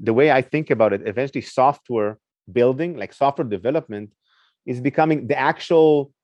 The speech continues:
coding, let's say, is becoming, like, slowly but surely commoditized, apart from areas that are very complex,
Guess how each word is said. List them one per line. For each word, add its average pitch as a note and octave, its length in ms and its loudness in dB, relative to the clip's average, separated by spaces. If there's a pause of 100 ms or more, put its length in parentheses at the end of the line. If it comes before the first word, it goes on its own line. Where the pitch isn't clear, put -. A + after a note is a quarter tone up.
(100)
coding, B2+ 480 0
let's G2 200 -10
say, G2 300 -10 (640)
is C3+ 140 -6
becoming, E3+ 500 0 (160)
like, A#2+ 200 -6
slowly D#3+ 460 2
but C3 160 0
surely D#3 260 0
commoditized, C#3+ 840 -2
apart F3 340 -2
from D3 180 -8
areas D3 300 0
that A#2 140 -4
are G#2+ 80 -6
very B2+ 240 -4
complex, B2 580 -10